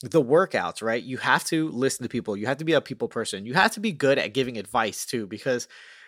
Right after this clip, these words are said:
these people, like, when all of my clients, like, when they, you know, they, it, clients will kinda, like, vent to you a little bit. So some clients have told me things that, you know,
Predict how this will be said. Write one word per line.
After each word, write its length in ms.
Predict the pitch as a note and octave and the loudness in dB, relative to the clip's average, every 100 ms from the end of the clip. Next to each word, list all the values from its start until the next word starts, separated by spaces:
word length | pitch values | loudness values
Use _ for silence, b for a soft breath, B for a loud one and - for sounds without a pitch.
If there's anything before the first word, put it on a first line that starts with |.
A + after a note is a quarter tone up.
| B | B
these 220 | D3+ A3+ A#3+ | -2 -2 0
people, 260 | A3 G3+ | 0 4
like, 220 | D#3+ D3 | 6 4
when 260 | - D3 D3+ - | 2 0 0 0
all 180 | D#3 G3 | 4 6
of 80 | B3+ | 6
my 180 | G3 D#3 | 4 2
clients, 500 | - C3+ B2 A#2 - | 2 2 2 -2 0
like, 240 | A#2 A2+ | 0 0
when 220 | A#2 C3+ D3+ | -4 -4 -2
they, 220 | G#3+ - _ | -2 -4 _
you 120 | - D3+ | -10 -6
know, 140 | A#2+ | -4
they, 180 | A2 E3 | 0 0
it, 200 | D3 C3 _ _ B2 | 0 -10 _ _ -14
clients 400 | - F3+ A3 - | 0 2 2 0
will 100 | D#3 | -2
kinda, 240 | D#3 D3 | 0 0
like, 200 | C#3 A2+ | 2 0
vent 320 | G2+ A2+ B2+ - | -2 -4 -4 -4
to 100 | C#3+ | -4
you 220 | C#3 C#3+ | 0 2
a 40 | |
little 220 | D3 C#3+ C3 | 4 2 4
bit. 280 | C#3+ C#3 | 4 2
So 300 | - B2+ C3 - | 0 -2 -2 -2
some 200 | G#3+ G#3+ | -2 4
clients 280 | F3 D3+ | 4 4
have 80 | C#3+ | 2
told 220 | - C#3 | 0 0
me 100 | A#2+ | 0
things 320 | B2+ B2+ B2 A#2+ | -2 0 0 2
that, 220 | A#2+ - | 2 0
you 100 | D3 | -4
know, 300 | G#2+ G2 - | -4 -6 -8